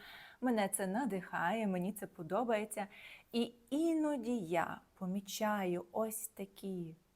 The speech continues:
елементи, які можуть зруйнувати ось це перше враження або друге, третє враження, так? Але такі дрібниці, які можуть зруйнувати дійсно враження про жінку.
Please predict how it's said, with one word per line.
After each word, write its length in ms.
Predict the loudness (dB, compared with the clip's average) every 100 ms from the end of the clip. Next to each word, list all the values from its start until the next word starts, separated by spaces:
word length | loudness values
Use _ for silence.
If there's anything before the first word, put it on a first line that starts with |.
| _ _
елементи, 760 | -2 0 0 0 0 0 -2 -6
які 360 | -4 -6 -4
можуть 380 | -2 -2 -6 -10 -2
зруйнувати 1120 | 2 4 6 6 8 6 8 8 8 4 -2
ось 240 | -4 -2
це 100 | -4
перше 600 | -8 _ 4 4 0 -4
враження 840 | -6 0 2 2 2 0 -6 -6 -10 -14 -18 -16 -16 -14
або 220 | -2 2 4
друге, 340 | 6 6 6
третє 360 | 8 8 8 0
враження, 520 | 0 0 -2 -6 -6
так? 200 | -2 -2 2
Але 160 | 0
такі 260 | 0 -2 -2
дрібниці, 640 | 0 -2 0 0 0 -2
які 220 | -4 0
можуть 380 | 2 2 0 -6
зруйнувати 840 | -8 -4 0 2 2 4 4 4 -4
дійсно 560 | -6 -4 -2 -2 -2
враження 840 | -6 -2 2 4 2 0 -2 -4 -10
про 400 | -8 -2 0 -2 -6 -20 _ _
жінку. 580 | -6 -2 0 -2 -4